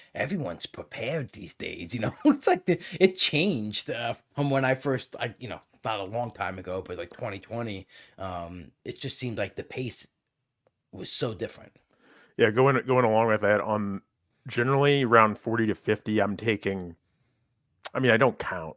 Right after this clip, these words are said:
Speaker 2: but I'm probably taking seven to eight pitchers. So I almost always have all those picks autoed in my queue, both in slow drafts and, um, in the live drafts.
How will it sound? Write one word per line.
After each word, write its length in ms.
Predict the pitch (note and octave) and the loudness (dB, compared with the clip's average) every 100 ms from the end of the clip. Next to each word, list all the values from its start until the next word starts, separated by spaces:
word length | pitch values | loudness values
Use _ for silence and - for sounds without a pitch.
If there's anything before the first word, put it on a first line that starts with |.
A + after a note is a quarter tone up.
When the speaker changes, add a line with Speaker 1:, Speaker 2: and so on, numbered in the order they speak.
| - | -6
Speaker 2:
but 80 | |
I'm 100 | F#2 | -6
probably 280 | F#2+ B2+ A2 | 0 2 2
taking 260 | G#2 G#2 F#2+ | 2 -2 -2
seven 380 | - G#2 G2 G2 | 0 0 0 0
to 40 | |
eight 200 | G2 - | -2 -4
pitchers. 560 | - G2 G2+ G2+ F#2+ - _ _ _ _ _ _ | -4 -4 -2 -6 -6 -14 _ _ _ _ _ _
So 160 | - A#2+ | 0 8
I 140 | B2+ | 10
almost 440 | F#3+ D3+ G2 - - _ | 10 8 2 -4 -16 _
always 580 | - A#2 A#2 G2+ F#2 F2 | 6 6 6 4 2 -2
have 180 | - G2+ | -2 -2
all 220 | - G#2 | 0 2
those 220 | G#2+ G2 - | 2 0 -4
picks 600 | - G#2 - - - - - | -4 -4 -4 -12 -12 -16 -4
autoed 540 | G#2 G#2 F#2 F2+ E2 D2+ _ _ _ - | 2 2 2 -4 -6 -12 _ _ _ -10
in 200 | G#2 G2+ | -6 -4
my 140 | F2+ | -4
queue, 500 | - - G#2+ G2 F2 E2+ | -6 -8 -4 -4 -4 0
both 220 | A2+ A2+ | 0 0
in 120 | G#2+ | -4
slow 340 | - - G#2+ | -4 -2 0
drafts 680 | A2 G#2+ G2+ G2+ - - - _ _ _ _ _ _ - | 0 2 2 2 -2 -10 -14 _ _ _ _ _ _ -4
and, 460 | A2 C3 C3+ A#2 F#2+ - | 2 4 2 -2 -8 -8
um, 480 | F#2+ F2+ F2 E2+ E2 _ _ _ - | -6 -4 -6 -8 -12 _ _ _ -8
in 120 | A#2+ | -6
the 80 | F#2+ | -4
live 320 | F2 F2+ F#2 | -4 -2 -2
drafts. 640 | E2+ D#2+ D#2+ D#2+ - - | -4 -6 -6 -8 -10 -16